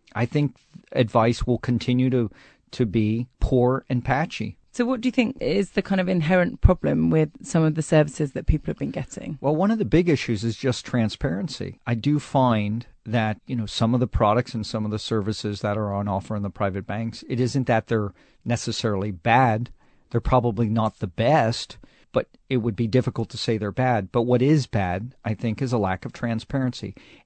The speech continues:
Speaker 1: Exactly what are the risks? Exactly what are the fees and commissions? In many cases, the fees to the bank come right off the top, right up front, irrespective of how the investment performs.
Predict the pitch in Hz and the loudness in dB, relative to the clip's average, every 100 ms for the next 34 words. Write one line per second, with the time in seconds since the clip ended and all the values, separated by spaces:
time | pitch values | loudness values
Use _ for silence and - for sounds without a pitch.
0 | - 123 104 127 127 151 175 160 110 131 | -4 -2 2 4 4 2 2 2 4 4
1 | 135 127 120 120 117 110 107 87 - - | 4 2 2 2 2 2 0 -2 -10 -10
2 | - - - _ 127 101 131 135 - 147 | -10 -12 -20 _ -6 2 4 4 2 0
3 | 113 123 123 120 - 123 110 117 - 117 | 2 2 2 0 0 -2 0 -2 -2 0
4 | 123 - 85 - - - - - - - | 0 -2 -6 -8 -14 -18 -20 -20 -14 -2
5 | 131 139 165 196 - 143 117 - 104 98 | 2 4 4 0 0 0 0 -2 -6 -8
6 | - _ _ - 131 - - 170 165 117 | -14 _ _ -2 -2 -2 -2 0 2 0
7 | 107 - 143 120 95 139 123 104 - 123 | -2 -2 -2 0 2 2 2 -2 -2 -2
8 | 113 113 151 160 151 - 127 - 107 98 | 0 2 4 4 4 2 -2 2 0 0
9 | 110 113 117 113 - 160 139 104 - 160 | 0 0 2 -2 -2 -2 -2 -2 2 2
10 | 165 - 160 151 117 113 104 123 123 120 | 2 0 -2 0 -2 -2 2 2 2 2
11 | 113 104 107 - 104 98 - - 131 156 | 0 2 0 0 -4 -4 -4 -4 -4 -4
12 | 170 - - - | -6 -6 -12 -16